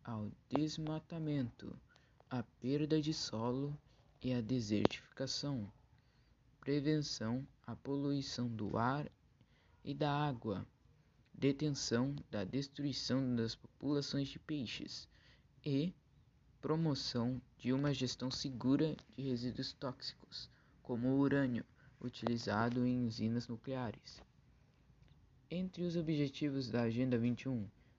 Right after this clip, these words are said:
destacam-se a universalização do saneamento básico e do ensino, maior participação das O N Gs,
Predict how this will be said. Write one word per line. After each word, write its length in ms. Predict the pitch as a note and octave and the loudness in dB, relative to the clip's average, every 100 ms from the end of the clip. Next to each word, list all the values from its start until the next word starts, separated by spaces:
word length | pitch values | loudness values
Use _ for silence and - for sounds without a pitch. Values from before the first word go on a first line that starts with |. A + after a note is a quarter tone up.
| - | -8
destacam-se 800 | A#2+ A#2 B2+ B2+ - A#2 - G#2 - - - | -6 -4 -4 -4 -6 -8 -8 -12 -16 -20 -8
a 100 | A#2 | -2
universalização 1300 | A#2+ C3+ D#3 F#3 E3 D3+ D#3 C#3 C3+ A#2+ - A#2 A#2+ A#2+ _ _ _ - - | 0 0 0 0 0 -2 -2 -2 0 0 -2 -4 -4 -6 _ _ _ -20 -20
do 80 | |
saneamento 880 | G#2 - C3 C#3+ C#3 C3 C3 C#3 C#3 | -16 -4 -2 0 0 2 0 -2 -4
básico 500 | C3 B2 A#2 - - - - - - - | 0 0 0 -6 -12 -20 -20 -20 -20 -6
e 300 | B2 A2+ C3+ - _ | -2 -2 -2 -10 _
do 120 | - G#2 | -8 -4
ensino, 720 | G#2+ - - D3+ A#2 G2 A#2 _ - - _ - - _ - - | -4 -6 -6 -4 -4 -6 -12 _ -20 -20 _ -20 -20 _ -20 -14
maior 580 | A2 A#2 A2 G2+ A#2 C3+ | -6 -4 -2 0 0 -2
participação 1040 | - C#3+ D#3 - - - C3+ - B2+ C3+ B2+ | -6 -8 -8 -10 -14 -10 -10 -6 -4 -4 -2
das 220 | A#2+ A2 | 0 0
O 140 | A#2 | 0
N 280 | C#3 D3 D3 | 0 0 -2
Gs, 560 | C#3 C#3+ A#2 - - | -2 -2 -2 -4 -12